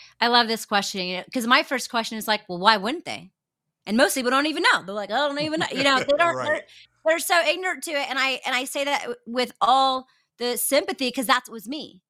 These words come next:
Speaker 1: I didn't know what I didn't know. So,
Speaker 2: Mm-hmm.
Speaker 1: you know, I, <laughs> I'm not, I, I'm never in this industry to convince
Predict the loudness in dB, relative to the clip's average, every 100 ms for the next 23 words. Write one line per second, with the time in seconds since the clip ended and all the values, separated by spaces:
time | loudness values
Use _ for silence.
0 | _ 0 0 0 0 2 2 0 -2 -2
1 | -4 -8 -8 -8 -4 -4 -6 -12 _ -20
2 | -16 -2 4 4 4 0 -4 -8 -4 -2
3 | -2 0 0 0 -6 -18 -16 -16 -18 _
4 | _ -20 -20 _ -2 0 0 -2 0 -2
5 | -2 -6 -6 -4 -4 -4 -6 -6 -6 -4
6 | -6 -6 -4 -2 -2 -4